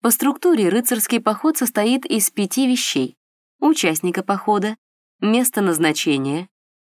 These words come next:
названной причины отъезда, трудностей в пути и истинной причины похода. Истинная причина похода никогда не имеет ничего общего с названной причиной.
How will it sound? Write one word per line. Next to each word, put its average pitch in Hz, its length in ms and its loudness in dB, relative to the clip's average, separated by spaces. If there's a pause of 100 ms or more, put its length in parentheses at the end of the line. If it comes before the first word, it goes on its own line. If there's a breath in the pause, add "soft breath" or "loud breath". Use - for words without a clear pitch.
(100)
названной 196 720 0
причины 160 680 0
отъезда, 202 600 -4 (400)
трудностей 170 720 2
в - 80 -14
пути 214 500 0 (320)
и 208 300 0
истинной 180 720 0 (100)
причины 160 540 0
похода. 160 480 -2 (640)
Истинная 165 560 2
причина 175 440 0
похода 190 540 0 (240)
никогда 233 540 2
не 196 180 2
имеет 180 260 2
ничего 160 420 2
общего 151 520 0
с - 160 0
названной 143 480 0
причиной. 147 580 -6